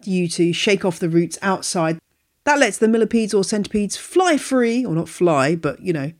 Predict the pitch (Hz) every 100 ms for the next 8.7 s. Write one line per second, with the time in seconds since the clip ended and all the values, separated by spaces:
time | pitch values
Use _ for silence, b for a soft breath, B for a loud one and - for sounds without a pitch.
0 | _ - - 240 202 165 175 170 165 165
1 | B B B _ 190 180 175 180 180 -
2 | 196 220 208 202 - 202 240 269 226 185
3 | 165 180 170 196 185 175 170 175 170 165
4 | B _ 208 170 208 190 240 214 190 185
5 | 185 - _ _ - 226 208 190 185 156
6 | - - B B B B - 196 180 175
7 | 185 185 175 170 175 B B - - -
8 | 254 233 220 190 175 170